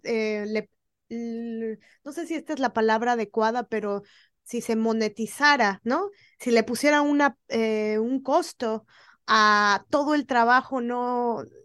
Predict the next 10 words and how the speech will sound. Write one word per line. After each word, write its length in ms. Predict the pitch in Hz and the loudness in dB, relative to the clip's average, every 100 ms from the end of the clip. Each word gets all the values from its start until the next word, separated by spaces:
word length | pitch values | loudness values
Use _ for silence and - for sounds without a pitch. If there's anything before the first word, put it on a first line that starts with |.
| - | -6
que 120 | 220 | -2
no, 280 | 220 233 - | -2 -4 -4
que 300 | 233 214 214 | -4 -2 -4
no 220 | 214 233 | -4 -6
se 160 | 254 240 | -6 -2
paga 520 | 247 277 262 240 247 _ _ _ _ | 2 4 4 0 -2 _ _ _ _
en 260 | 226 220 226 | -4 -2 0
casa, 520 | 226 240 240 311 339 - | 4 4 2 0 -2 2
¿cuánto 420 | 294 285 277 269 | 4 4 2 0
sería, 560 | - 240 294 247 220 | 4 6 6 6 2